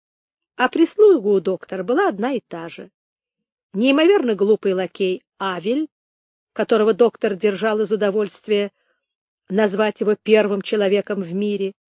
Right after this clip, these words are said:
и старая кухарка Таисия, умевшая готовить только одни морковные пироги. Лошади доктор не держал, потому что иметь свою лошадь значило лишать себя величайшего удовольствия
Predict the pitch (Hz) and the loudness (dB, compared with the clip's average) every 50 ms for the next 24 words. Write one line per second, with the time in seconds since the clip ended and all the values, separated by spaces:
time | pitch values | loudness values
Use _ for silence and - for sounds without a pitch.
0 | _ _ _ _ _ _ _ _ _ _ _ _ - 240 254 - - - 440 392 | _ _ _ _ _ _ _ _ _ _ _ _ 0 0 0 0 0 0 2 2
1 | 381 370 - - 269 - - 320 330 339 - - 330 - - 349 349 294 220 196 | 2 2 0 -2 -4 -4 -2 -2 -4 -4 -4 -4 -6 -4 0 0 0 2 0 -2
2 | 170 - - - - 175 165 - - - _ _ _ _ _ _ _ _ _ _ | -6 -10 -14 -14 -12 -10 -10 -10 -12 -16 _ _ _ _ _ _ _ _ _ _
3 | _ - 247 262 285 285 247 - - 262 247 220 220 247 254 - 392 370 294 226 | _ 0 2 2 2 2 0 0 2 2 4 4 4 2 2 4 2 2 2 2
4 | - - 247 220 - - 226 220 220 202 320 349 349 254 208 190 - - 240 247 | 2 2 2 2 2 0 0 0 0 0 0 -2 0 -2 -2 -4 -2 -2 -2 0
5 | 247 226 226 220 - - 190 180 180 170 160 - 139 - _ _ _ _ _ _ | 0 -2 -4 -4 -4 -6 -6 -6 -6 -10 -12 -14 -20 -20 _ _ _ _ _ _
6 | _ _ _ _ _ _ _ _ _ _ _ _ _ _ - 262 349 415 330 - | _ _ _ _ _ _ _ _ _ _ _ _ _ _ 2 4 4 4 4 0
7 | 220 180 185 180 - 196 185 - _ - 175 180 196 214 175 196 185 165 151 151 | -4 -4 -4 -2 -2 -2 -2 -4 _ -8 -4 -2 -2 -2 -2 -2 -4 -4 -6 -8
8 | 180 180 185 202 240 _ _ _ _ _ _ _ _ _ _ _ _ - 190 - | -10 -8 -8 -10 -12 _ _ _ _ _ _ _ _ _ _ _ _ -6 -4 -2
9 | 196 196 208 202 - - 226 208 202 208 208 - - 208 208 196 190 185 185 180 | 0 0 0 -2 -2 -2 0 0 2 0 0 -2 -4 -4 -2 0 0 0 0 -2
10 | 180 180 - - 277 - _ _ _ _ _ _ _ _ _ _ _ - 165 160 | -4 -6 -6 -8 -10 -10 _ _ _ _ _ _ _ _ _ _ _ -12 -6 -4
11 | 196 202 208 208 196 - - 285 277 277 240 208 - - - 190 180 - - 247 | -2 0 0 0 -2 -2 -2 0 0 0 -2 -2 -4 -6 -6 -6 -8 -8 -6 -2
12 | 220 226 226 214 202 180 170 - - 190 185 185 - - 233 214 214 196 160 180 | 0 0 2 0 0 -4 -6 -6 -4 -4 -4 -4 -4 -4 -4 -2 -4 -4 -4 -6
13 | 170 160 175 170 175 - - _ - 233 254 277 277 | -6 -6 -8 -8 -8 -12 -12 _ 0 2 2 0 0